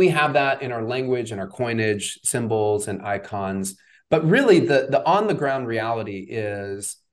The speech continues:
unity is an aspiration in America because we, we really are more characterized by political typologies that have some, some really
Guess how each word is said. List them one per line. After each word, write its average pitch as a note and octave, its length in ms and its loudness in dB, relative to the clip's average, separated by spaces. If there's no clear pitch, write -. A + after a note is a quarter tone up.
unity C#3 400 0
is B2 140 0
an A#2 80 -4
aspiration G#2 920 -8
in G#2+ 80 -12
America G#2+ 640 -4
because G#2 840 -6
we, B2+ 220 -6
we B2+ 220 -2
really D3+ 260 2
are C#3+ 160 6
more C3 240 0
characterized A#2+ 840 -4
by G2+ 580 -2
political C3+ 360 -4
typologies C3+ 1000 -2
that F#2 140 -10
have G#2 320 -10
some, F#2 440 -12
some G2+ 320 -18
really D#3 300 0